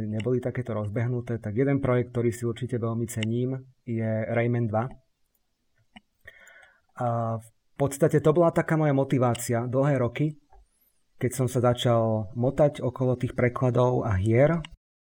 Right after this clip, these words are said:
a zisťoval, že ono to nie je také jednoduché spraviť preklad. Ono to, v niektorých prípadoch je naozaj také, že otvorím si textový súbor, napíšem, prepíšem anglický text na slovenský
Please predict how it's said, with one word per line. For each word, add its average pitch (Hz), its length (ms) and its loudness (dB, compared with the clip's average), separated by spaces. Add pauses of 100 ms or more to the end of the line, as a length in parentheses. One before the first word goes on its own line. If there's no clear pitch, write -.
(580)
a 135 80 2
zisťoval, 123 640 6
že 117 320 4
ono 135 160 4
to 139 160 4
nie 139 160 4
je 151 80 2
také 147 160 4
jednoduché 143 480 4
spraviť 107 400 -2
preklad. 101 400 -2
Ono 110 240 -2
to, 113 160 0
v 104 560 -8
niektorých 135 480 2
prípadoch 131 400 2
je 120 160 2
naozaj 120 320 0
také, 117 320 -2
že 107 240 -2 (560)
otvorím 120 400 2
si - 160 -2
textový 120 480 2
súbor, 120 400 2
napíšem, 127 800 0 (480)
prepíšem 117 480 0
anglický 113 400 -2
text 110 240 -2
na 110 80 -2
slovenský 123 800 -4